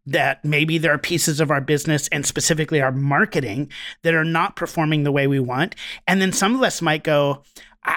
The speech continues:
I actually don't know. I don't know how marketing is supposed to work. I don't know at what level I'm supposed to be." And we need to actually take a moment and pause and go, "Hey, let's actually assess where we are."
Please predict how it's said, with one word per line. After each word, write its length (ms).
I 140
actually 240
don't 240
know. 360
I 140
don't 160
know 80
how 240
marketing 500
is 140
supposed 800
to 80
work. 340
I 100
don't 280
know 200
at 120
what 260
level 320
I'm 160
supposed 800
to 60
be." 420
And 160
we 100
need 220
to 120
actually 480
take 400
a 80
moment 460
and 160
pause 280
and 160
go, 380
"Hey, 320
let's 440
actually 380
assess 680
where 180
we 160
are." 300